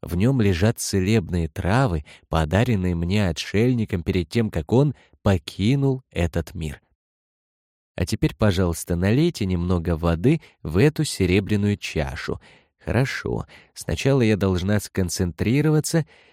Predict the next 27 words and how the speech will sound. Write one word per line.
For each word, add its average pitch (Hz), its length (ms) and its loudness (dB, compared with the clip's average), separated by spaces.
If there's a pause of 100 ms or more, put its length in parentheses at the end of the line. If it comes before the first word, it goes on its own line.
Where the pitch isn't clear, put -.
(120)
и 151 160 2
направить 131 640 2
своё 98 420 0
сердце - 680 -2
к - 80 -10
моему 92 400 0
сыну. 76 520 -4 (440)
Я 90 240 2
найду 80 420 0
его 151 300 0 (500)
и 160 160 2
верну 113 640 4
в 92 80 -2
этот 107 320 0
мир, 98 280 0 (420)
а 98 120 2
потом 156 380 2
приму 101 340 2
травы 92 420 2
отшельника, 151 720 0 (120)
чтобы 139 420 0
покончить 139 840 0
со - 180 -4
своей 85 460 0
жизнью. 85 540 -4 (460)
Я 92 260 2
умру 85 500 4